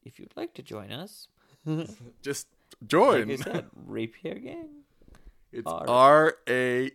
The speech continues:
Speaker 2: E P E R gang. <laughs>
Speaker 1: As in G A N G.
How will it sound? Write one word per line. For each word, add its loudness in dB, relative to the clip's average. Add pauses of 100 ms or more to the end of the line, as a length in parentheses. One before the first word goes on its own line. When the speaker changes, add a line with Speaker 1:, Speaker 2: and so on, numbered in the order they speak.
Speaker 2:
E -4 (140)
P -4
E -4
R 0 (320)
gang. -6 (240)
<laughs> -20
Speaker 1:
As -8
in -10
G -12 (140)
A -6
N -16
G. -20